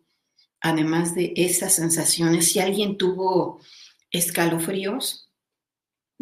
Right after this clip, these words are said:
Cuando tienes escalofrío y limpias tu aura, es,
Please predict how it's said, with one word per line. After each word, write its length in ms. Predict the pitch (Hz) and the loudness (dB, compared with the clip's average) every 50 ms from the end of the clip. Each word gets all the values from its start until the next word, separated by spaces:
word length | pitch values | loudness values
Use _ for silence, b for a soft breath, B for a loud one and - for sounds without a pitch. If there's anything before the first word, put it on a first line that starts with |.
| 254 - | -12 -6
Cuando 260 | - 202 185 190 180 | -4 -2 -2 -2 -4
tienes 300 | 190 - 220 233 247 - | -2 -2 0 0 0 2
escalofrío 680 | 226 - - - 185 156 160 156 - - 185 175 170 180 | 0 0 -2 -2 -4 -4 -4 -4 -6 -6 -6 -2 -2 -2
y 140 | 175 175 165 | 0 0 0
limpias 400 | 170 170 170 175 170 - - - | -2 -2 0 -2 -2 -2 -2 -2
tu 140 | - 170 165 | 0 0 2
aura, 500 | 165 170 180 185 190 269 302 - B B B B B B B B B _ _ - | 2 0 0 0 -2 -2 -4 -6 B B B B B B B B B _ _ 0
es, 460 | 190 190 220 - - - - - | 2 2 4 4 2 0 0 -6